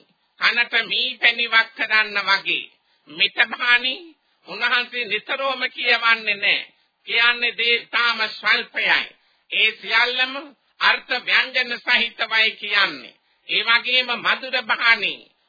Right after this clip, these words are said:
බුදුරජාණන් වහන්සේගේ වචනවල ලක්ෂණ බලන්න. කුම්භ බාණී, තමන් වහන්සේ රඟට එන ඕනෑම කෙනෙකුට ඉස්සෙල්ලාම කතා කරන්නේ බුදුහාමුදුරුවෝ.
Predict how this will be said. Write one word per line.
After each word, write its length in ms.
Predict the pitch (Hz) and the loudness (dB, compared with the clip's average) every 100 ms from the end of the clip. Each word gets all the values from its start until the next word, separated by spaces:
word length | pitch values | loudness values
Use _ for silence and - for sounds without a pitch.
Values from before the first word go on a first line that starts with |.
| _ | _
බුදුරජාණන් 920 | 160 190 240 240 233 233 233 226 220 151 | -10 -2 0 2 2 2 2 2 -2 -4
වහන්සේගේ 640 | 196 233 240 233 233 - | -2 -2 -2 -4 -4 -4
වචනවල 600 | 170 196 254 240 240 233 226 | -2 -2 0 -2 -2 -2 -2
ලක්ෂණ 560 | 175 208 - - 311 262 | 0 0 -2 -8 -6 0
බලන්න. 420 | 226 202 175 143 98 - _ _ _ | 0 2 0 -2 -10 -20 _ _ _
කුම්භ 300 | 202 240 247 247 | -10 -6 -2 -2
බාණී, 640 | 190 285 240 220 185 143 - _ _ - | -4 0 2 2 -2 -8 -14 _ _ -4
තමන් 340 | 196 233 240 247 | 0 2 2 0
වහන්සේ 580 | 240 247 247 247 240 233 | -2 0 -2 -2 0 0
රඟට 420 | 185 202 247 - 240 | 2 0 0 0 0
එන 240 | 226 214 170 - _ _ | 0 -2 -6 -10 _ _
ඕනෑම 840 | 170 220 233 254 254 247 247 247 247 | -10 -8 -8 -6 -4 -2 0 0 0
කෙනෙකුට 540 | 247 254 254 262 254 254 247 220 _ - | -2 -2 -2 -4 -4 -2 -2 -4 _ -20
ඉස්සෙල්ලාම 580 | - - 233 247 247 254 | -10 -4 0 2 2 2
කතා 420 | 254 - 247 240 | 0 0 2 2
කරන්නේ 460 | 247 247 240 233 214 | 0 0 0 0 -6
බුදුහාමුදුරුවෝ. 1120 | 214 226 226 220 214 196 170 156 131 110 | -8 -8 -2 2 2 0 -6 -8 -12 -20